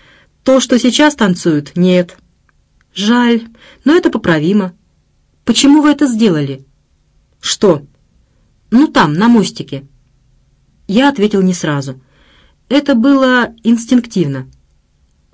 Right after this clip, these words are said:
«Вы уже бывали?» «Где, в этой пироге?» «Нет». «Нет?»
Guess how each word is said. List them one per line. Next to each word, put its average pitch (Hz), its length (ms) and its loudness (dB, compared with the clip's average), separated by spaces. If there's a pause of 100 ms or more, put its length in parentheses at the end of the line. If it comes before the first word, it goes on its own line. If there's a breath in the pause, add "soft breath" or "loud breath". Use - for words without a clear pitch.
(300)
«Вы 240 640 0
уже 226 240 2
бывали?» 247 560 2 (960)
«Где, 175 300 0
в 165 40 -2
этой 202 180 0
пироге?» 220 500 0 (120)
«Нет». 170 420 -2 (580)
«Нет?» 190 440 2